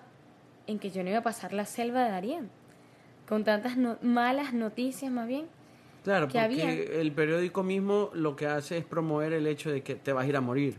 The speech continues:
Speaker 1: Sí.
Speaker 2: Lo que estás buscando es la muerte.
Speaker 1: Sí, sí. Y él
Speaker 2: Da-,
Speaker 1: estaba como
Speaker 2: para comenzar, eh, perdón, es que se me olvidó, pero para darnos el contexto, ¿cuántos años tenés?
Speaker 1: Tengo veintitrés años.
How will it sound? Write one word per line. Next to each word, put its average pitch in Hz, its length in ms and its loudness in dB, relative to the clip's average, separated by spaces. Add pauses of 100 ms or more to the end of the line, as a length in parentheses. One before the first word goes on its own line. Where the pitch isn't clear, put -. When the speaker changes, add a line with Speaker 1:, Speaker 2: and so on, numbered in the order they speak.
Speaker 1:
Sí. 269 540 -4
Speaker 2:
Lo 143 180 0
que 147 100 0
estás 143 260 0
buscando 143 340 2
es 131 60 2
la 123 100 0
muerte. 147 420 0
Speaker 1:
Sí, 247 360 -4
sí. 277 300 -4 (540)
Y 254 360 2
él 247 140 6
Speaker 2:
Da-, 262 60 4 (140)
Speaker 1:
estaba 294 240 4
como 294 160 6
Speaker 2:
para 226 220 8
comenzar, 208 580 4
eh, 180 160 0
perdón, 151 380 2
es 139 80 0
que 151 120 0
se 151 80 0
me 151 80 4
olvidó, 143 360 4
pero 131 400 0
para 151 220 4
darnos 156 260 4
el 190 100 2
contexto, 156 600 0
¿cuántos 143 300 2
años 147 200 4
tenés? 123 460 0 (420)
Speaker 1:
Tengo 214 200 -2
veintitrés 214 420 -4
años. 185 180 -10